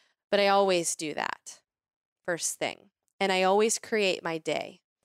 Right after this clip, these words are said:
I always write about my day. And at the end of the day, too, friends, really important to look at your day and say, you know, maybe it, you, maybe you break it down in my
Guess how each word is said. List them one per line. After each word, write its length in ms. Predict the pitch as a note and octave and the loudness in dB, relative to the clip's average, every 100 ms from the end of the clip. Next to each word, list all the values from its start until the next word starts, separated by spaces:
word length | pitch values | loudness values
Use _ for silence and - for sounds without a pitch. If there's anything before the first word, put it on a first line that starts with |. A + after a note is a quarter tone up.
| _ - | _ -2
I 120 | F3 | 2
always 340 | F3 F#3+ F#3 | 2 2 -2
write 340 | E3+ E3+ E3 D#3+ | -4 0 0 0
about 320 | - - - | -2 -4 -6
my 160 | C#2+ - | -12 -8
day. 380 | - - G#3+ _ _ _ _ - | -8 -8 -12 _ _ _ _ -4
And 180 | G3+ G#3+ | -2 0
at 140 | A3 - | -2 -2
the 100 | - A#3+ | -2 0
end 200 | C4+ C4+ | 0 0
of 120 | A3 | -2
the 100 | F#3 | -2
day, 260 | F3 D#3+ D#3 | 0 0 0
too, 480 | - - G3+ E3+ D#3+ | -4 -2 -2 -2 -4
friends, 560 | - E3 D#3 D#3 - - _ _ _ | -6 -4 -4 -8 -14 -14 _ _ _
really 460 | G3+ F#3+ G#3 A3+ A#3 | -8 0 2 4 2
important 640 | G3 - F#3+ F#3 E3+ D3+ - | 0 0 0 2 0 -2 -6
to 680 | - F#3+ E3+ E3 E3 D#3+ D#3+ - | -4 -2 0 0 -2 -4 -6 -10
look 340 | F#3 G3+ A#3+ A#3 | -6 -4 -2 -4
at 160 | - | -4
your 100 | E3 | -6
day 500 | - D3 - G1+ - _ _ _ - | -4 -2 -2 -6 -10 _ _ _ -12
and 160 | F3 D#3+ | -8 -2
say, 400 | - E3+ D#3+ G2+ | 0 2 0 -2
you 100 | E3+ | -6
know, 380 | D3+ D3 D3+ _ _ _ - | -4 -4 -6 _ _ _ -4
maybe 320 | G3 G3 G#3 | 0 2 2
it, 160 | F#3+ - | 0 -2
you, 200 | G#3 G3 | -2 -2
maybe 240 | G3 G#3 A3 | 2 4 4
you 100 | A3 | 2
break 280 | A3+ G#3 A3+ | 2 2 0
it 100 | - | 0
down 240 | G3+ G#3 | 0 2
in 120 | G#3 | 0
my 280 | G#3 G3 G3 | 0 0 0